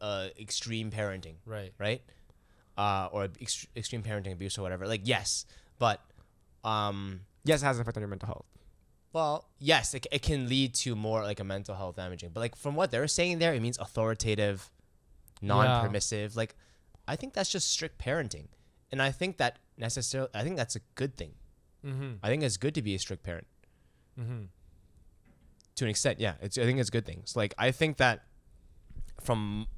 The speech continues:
Speaker 1: like, I don't see, I, maybe Asians hide it better or whatever, but, like, Asians are pretty successful in, like, North America and stuff, right? And,
Speaker 2: Yeah.
Speaker 1: and, like, we, like, maybe that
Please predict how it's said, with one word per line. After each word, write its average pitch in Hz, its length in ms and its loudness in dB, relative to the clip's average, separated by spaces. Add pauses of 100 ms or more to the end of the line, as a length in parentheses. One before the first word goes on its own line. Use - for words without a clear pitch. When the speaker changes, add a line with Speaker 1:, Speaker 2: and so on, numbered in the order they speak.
Speaker 1:
like, 117 240 -2
I 113 60 4
don't 156 220 2
see, 170 680 4 (540)
I, 139 160 4
maybe 139 220 4
Asians 117 320 0
hide 104 240 2
it 123 100 -2
better 143 320 4
or 139 80 0
whatever, 135 460 4
but, 120 140 -2
like, 104 200 0 (1160)
Asians 143 300 0
are 196 80 4
pretty 156 200 2
successful 104 760 -2 (540)
in, 98 200 -6
like, 95 220 -4
North 98 180 -6
America 101 360 -2
and 85 140 -6
stuff, - 240 -8
right? 92 140 -4
And, 143 60 -6
Speaker 2:
Yeah. 123 240 -2
Speaker 1:
and, 107 140 -2
like, 98 280 -4 (1080)
we, 120 720 2 (760)
like, 107 280 -6
maybe 127 520 4
that 117 300 2